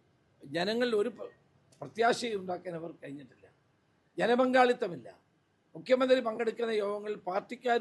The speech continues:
വരുന്നു എന്നുള്ളതൊഴിച്ചാൽ സമൂ-, ജനങ്ങൾ അതിൽ പങ്കെടുക്കുന്നില്ല.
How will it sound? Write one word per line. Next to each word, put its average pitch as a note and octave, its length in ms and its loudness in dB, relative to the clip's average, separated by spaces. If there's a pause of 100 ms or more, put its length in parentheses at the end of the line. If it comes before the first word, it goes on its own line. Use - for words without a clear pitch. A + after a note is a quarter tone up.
വരുന്നു G3+ 300 -4
എന്നുള്ളതൊഴിച്ചാൽ F3+ 680 -6 (640)
സമൂ-, F#3+ 260 -2 (120)
ജനങ്ങൾ A3+ 280 -2 (100)
അതിൽ F#3 120 -6 (140)
പങ്കെടുക്കുന്നില്ല. D3+ 600 -14